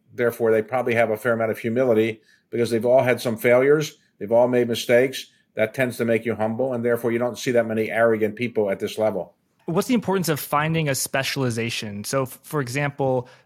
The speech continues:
Speaker 2: uh, you interviewed Stan Druckenmiller, a macro investor who's following G D P, what central banks are doing, interest rates, currencies. That's very different from your world, the world of private equity. To what degree do different,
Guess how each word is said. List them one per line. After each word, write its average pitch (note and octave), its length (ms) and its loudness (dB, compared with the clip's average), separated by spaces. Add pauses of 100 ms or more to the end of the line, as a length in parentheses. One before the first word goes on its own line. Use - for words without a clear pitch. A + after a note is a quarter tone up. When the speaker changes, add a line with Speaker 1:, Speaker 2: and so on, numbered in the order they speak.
Speaker 2:
uh, B2+ 140 -4
you D3+ 140 0
interviewed C#3+ 220 2
Stan C#3 300 0
Druckenmiller, B2+ 580 0
a A#2 40 -4
macro B2 400 -4
investor B2 520 -4
who's A#2 300 -8
following A#2 600 -2 (240)
G C#3+ 140 -2
D C3+ 120 0
P, D#3 320 0
what B2 140 -2
central B2 300 -4
banks D3 480 -2
are C3+ 140 -10
doing, C3+ 460 -2
interest D#3 480 -6
rates, C#3 260 -4
currencies. C#3+ 720 -4 (180)
That's E3 180 2
very D3+ 320 0
different C#3+ 460 -2
from B2 400 0
your D#3+ 180 2
world, B2+ 260 0
the B2 60 -4
world B2 220 0
of A#2 240 -10
private B2+ 320 -2
equity. A2+ 400 -4 (240)
To - 80 -2
what F#3+ 180 0
degree D#3+ 480 -4
do C3+ 300 -4
different, D3 680 -4